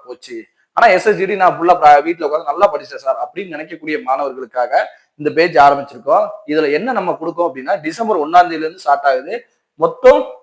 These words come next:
மூணு நாளைக்கு ஒருக்கா முப்பது ஃபுல் டெஸ்ட், அதாவது எண்பது கொஸ்டின் அடங்கிய முப்பது ஃபுல் டெஸ்ட், ரெண்டாயிரத்தி நானூத்தி, ரெண்டாயிரத்தி நானூறு கொஸ்டின் மொத்தம்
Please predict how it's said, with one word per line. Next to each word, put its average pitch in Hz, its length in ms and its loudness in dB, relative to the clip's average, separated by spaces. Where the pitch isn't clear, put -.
மூணு 220 320 0
நாளைக்கு 208 420 6
ஒருக்கா 196 280 2
முப்பது 190 420 0
ஃபுல் 196 220 -12
டெஸ்ட், 170 300 -10
அதாவது 156 340 2
எண்பது 175 440 -2
கொஸ்டின் 196 220 -12
அடங்கிய 160 300 -4
முப்பது 175 340 -12
ஃபுல் 156 180 -14
டெஸ்ட், 139 300 -14
ரெண்டாயிரத்தி 226 880 2
நானூத்தி, 208 600 2
ரெண்டாயிரத்தி 220 640 2
நானூறு 196 600 2
கொஸ்டின் 160 300 -10
மொத்தம் 131 400 -4